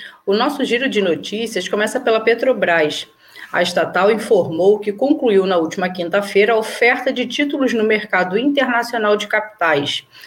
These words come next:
no valor de um bilhão e meio de dólares, através da emissão dos títulos pela sua subsidiária integral, Petrobras Global Finance B V, com um cupom de cinco vírgula cinquenta por cento ao ano e vencimento para junho de dois mil e cinquenta e um.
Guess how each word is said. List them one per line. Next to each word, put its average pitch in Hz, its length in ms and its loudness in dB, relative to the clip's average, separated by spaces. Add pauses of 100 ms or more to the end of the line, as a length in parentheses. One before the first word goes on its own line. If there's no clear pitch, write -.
(120)
no 226 140 2
valor 208 440 6
de 196 200 -4
um 359 240 6
bilhão 277 300 4
e 269 80 2
meio 233 300 2
de 214 120 -2
dólares, 165 760 0 (400)
através 190 560 2
da 196 120 4
emissão 247 480 0
dos 277 200 -2
títulos 233 400 -6
pela 190 200 0
sua 196 220 2
subsidiária 208 720 0
integral, 196 680 2
Petrobras 233 640 2
Global 202 440 2
Finance 208 500 -4
B 226 140 4
V, 147 300 -4 (420)
com 247 160 4
um 285 100 6
cupom 233 420 2
de 214 140 -4
cinco 311 420 0
vírgula 214 400 2
cinquenta 277 540 0
por 294 220 -2
cento 202 280 -2
ao 240 200 4
ano 208 360 2 (280)
e 285 80 4
vencimento 285 640 2
para 247 280 2
junho 240 360 0
de 240 100 -4
dois 214 260 2
mil 240 180 0
e 285 40 8
cinquenta 277 480 4
e 254 140 0
um. 135 200 -8